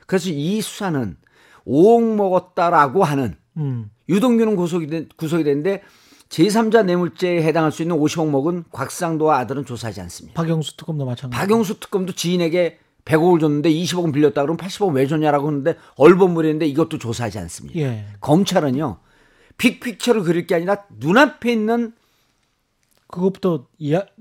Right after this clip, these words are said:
Speaker 2: 예.
Speaker 1: 그렇죠. 곽상도는요, 지금 어떤 신분이냐면요, 숨었어요.
Speaker 2: 음.
Speaker 1: 의원직을 던지고 숨었어요. 돈 먹은 자가 범인이다, 숨는 자가 범인이다. 그게 딱 교집합에 만나는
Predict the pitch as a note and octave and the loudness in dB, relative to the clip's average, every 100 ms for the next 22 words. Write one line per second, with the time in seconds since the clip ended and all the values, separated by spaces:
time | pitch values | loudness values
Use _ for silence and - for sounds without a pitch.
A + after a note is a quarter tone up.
0 | D#3+ C3+ A#2+ A#2+ A#3 G#3 G#3+ - - A#2 | -4 -2 -2 -4 -4 -4 -4 -8 -8 -8
1 | - F#3 D#3+ C#3+ D3 C3+ D#2+ _ _ _ | -4 -2 -2 -2 -4 -6 -8 _ _ _
2 | _ - - - _ _ _ _ _ _ | _ -20 -20 -20 _ _ _ _ _ _
3 | _ _ - E3+ G2+ A2+ G3 E3 E3+ C#3 | _ _ -10 -8 -8 -8 -6 -6 -4 -4
4 | B2+ A#2 G2 G2 G#2 D3 - _ - - | -2 -2 -4 -6 -8 -10 -14 _ -16 -4
5 | C4 - - E2+ F2 _ _ _ _ F#3+ | -4 -2 -8 -10 -16 _ _ _ _ -4
6 | G#3+ D3+ C#3 A3+ B3+ A#3 F#3 E3+ E3+ - | 0 2 6 8 8 6 2 -2 -8 -10
7 | F#3+ C#3 - E2+ D#2 _ _ _ _ _ | -12 -12 -12 -14 -16 _ _ _ _ _
8 | _ - D3 F#3 G#3 G3+ F#3 F#3 E3+ C#3+ | _ -4 0 2 2 2 0 0 0 0
9 | C#3 C#3 C3+ E3+ - G3 F#3+ F#3+ E3 D3 | -2 -2 -4 -6 -8 -10 -6 -6 -4 -6
10 | - A#2 A#2+ B2+ D3+ - - F#3+ F#3 - | -4 -4 -4 -4 -6 -10 -12 -10 -8 2
11 | A3+ A3 - _ _ _ _ A#3+ - - | 4 4 -6 _ _ _ _ 2 2 2
12 | G3 F3+ D#3+ E3 D#3 C3 C3+ B2+ B2+ A#2+ | 2 2 -2 0 0 0 0 -2 -2 -4
13 | A2+ | -6